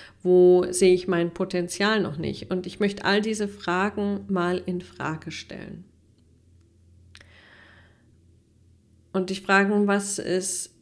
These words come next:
wenn es einen einfachen Weg gäbe? Und das heißt nicht, dass der leicht ist, sondern nur, dass er einfach ist, mm,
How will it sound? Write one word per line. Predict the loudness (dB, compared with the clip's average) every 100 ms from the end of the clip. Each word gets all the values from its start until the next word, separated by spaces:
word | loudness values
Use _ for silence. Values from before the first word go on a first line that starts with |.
| _
wenn | -6 0 2 0
es | -2 -8 -12 -20 _ _ _ _ _ _ _ _ _ _ _ _ _ _ _
einen | -4 -4
einfachen | -2 -2 -2 -4 -4 -8 -8 -8
Weg | -6 -6 -8 -18 _
gäbe? | -4 -4 -4 -4 -4
Und | -6 -8
das | -8
heißt | -10 -8
nicht, | -10 -12 -14
dass | -10
der | -8
leicht | -8 -8 -10 -10 -10
ist, | -12 -10 -8
sondern | -6 -6 -8
nur, | -8
dass | -10 -12 -14
er | -14
einfach | -14 -12 -14 -12
ist, | -14 -16 -20 -20 _ _ _ _ _ -20 -20 -20 _ _ _ _ -4
mm, | -2 0 0 -2